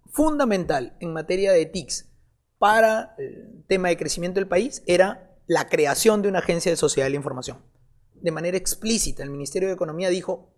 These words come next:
explícitamente que la institucionalización y la creación de una agencia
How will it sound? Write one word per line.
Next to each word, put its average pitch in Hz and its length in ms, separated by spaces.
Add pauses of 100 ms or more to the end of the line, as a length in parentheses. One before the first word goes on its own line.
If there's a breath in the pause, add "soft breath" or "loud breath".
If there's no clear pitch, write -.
explícitamente 175 1300
que 185 80
la 160 80
institucionalización 170 920
y 208 40
la 175 60
creación 170 300
de 208 40
una 208 100
agencia 214 360